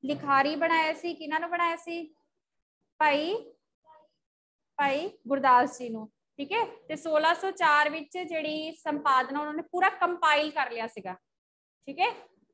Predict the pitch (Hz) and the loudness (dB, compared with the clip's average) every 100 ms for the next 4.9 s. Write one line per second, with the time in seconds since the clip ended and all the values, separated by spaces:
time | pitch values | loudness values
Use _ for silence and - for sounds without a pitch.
0 | _ _ _ - 302 370 349 262 262 339 | _ _ _ -2 0 2 2 0 0 -4
1 | 339 294 254 285 339 330 302 302 349 349 | -6 -4 -2 -2 -4 0 0 0 -2 -4
2 | 330 277 277 294 320 285 277 277 311 302 | -4 -6 -4 -2 -2 -2 -4 -4 0 2
3 | 254 - 262 247 - 285 269 262 285 311 | 0 -2 -4 -4 -6 -4 -4 -4 -4 -2
4 | 277 - 208 190 _ 294 277 381 | -2 -4 -10 -10 _ -10 -2 -2